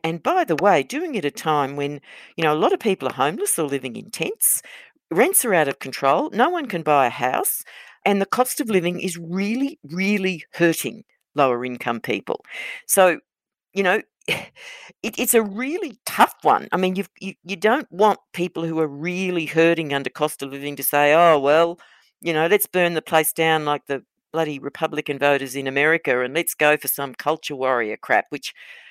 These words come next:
maybe Dutton's counting on. God knows what his philosophy is, but it, it's a really, really damaging one.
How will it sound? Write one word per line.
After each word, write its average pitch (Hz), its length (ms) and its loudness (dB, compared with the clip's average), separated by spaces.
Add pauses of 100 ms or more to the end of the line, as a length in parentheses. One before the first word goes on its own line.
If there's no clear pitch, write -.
(140)
maybe 170 440 2
Dutton's 160 340 4
counting 139 400 0
on. 120 140 -2
God 143 240 2
knows 135 260 -6
what 139 80 -6
his 127 140 -10
philosophy 139 600 -2
is, 113 120 -4
but 139 180 2
it, 139 240 2
it's - 240 -2
a 135 140 4
really, 139 720 0
really 127 460 -2
damaging 117 580 0
one. 50 300 -12